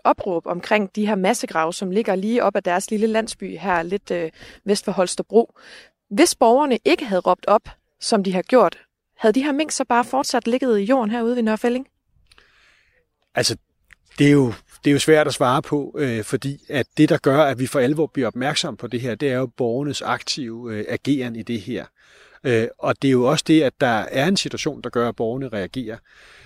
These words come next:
Speaker 2: Øhm, jeg håber da, at, øh, myndighederne har, øh, kontrol med de her ting, og hvis der havde været, øh, risiko for forurening, så havde man jo gjort de ting, der skulle til. Altså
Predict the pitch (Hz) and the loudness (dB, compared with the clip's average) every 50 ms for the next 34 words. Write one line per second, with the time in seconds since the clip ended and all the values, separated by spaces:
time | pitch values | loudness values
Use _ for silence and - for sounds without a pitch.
0 | - _ - - 113 107 101 95 95 95 95 - - - _ _ _ _ - _ | -20 _ -4 0 2 2 2 2 0 -4 -8 -10 -12 -18 _ _ _ _ -20 _
1 | _ _ _ _ _ - 110 131 120 147 151 170 - - 165 143 131 - - - | _ _ _ _ _ 0 2 4 6 8 6 8 6 6 4 4 2 2 0 0
2 | 120 104 - - - 285 165 127 113 107 117 120 131 147 180 190 170 135 135 131 | 0 0 0 -4 -6 -4 -4 -2 -2 -4 -2 0 2 2 2 2 0 -2 -2 -2
3 | 117 113 110 104 - 120 113 107 98 - - _ - 151 117 98 - - 123 104 | -4 -6 -8 -4 0 2 2 2 2 -2 -8 _ -8 -6 -6 -6 -6 -8 -10 -8
4 | - - - 160 151 147 147 127 - 151 131 113 131 117 - - - 139 131 - | -4 0 0 0 0 0 -8 -14 -12 -12 -12 -10 -10 -10 -8 -6 -6 -6 -6 -8
5 | - 127 113 - 131 123 - 135 - 117 127 131 123 123 123 113 113 110 110 _ | -10 -12 -8 -6 -6 -6 -4 -6 -4 -2 -2 0 2 2 2 2 2 -2 -4 _
6 | _ - - - - - - - 135 120 107 107 95 135 170 170 - - - 143 | _ -20 -20 -20 -20 -20 -12 -4 -2 0 0 2 4 4 2 4 2 -2 -4 -6
7 | 120 - 113 - - 113 104 92 107 139 160 156 143 131 - - 139 143 143 131 | -8 -8 -8 -6 -4 -4 -4 -2 -4 -4 -4 -4 -6 -8 -4 -4 -2 -2 -2 -2
8 | 123 117 110 - - 160 170 160 - - 139 - - 165 - - - - _ - | -4 -6 -8 -2 0 0 0 0 -4 -10 -10 -6 -4 -6 -6 -6 -14 -16 _ -14
9 | 113 98 - - - 147 139 - _ - 107 101 - 117 | -14 -8 -8 -2 -2 -2 -4 -4 _ -10 -8 -6 -6 -6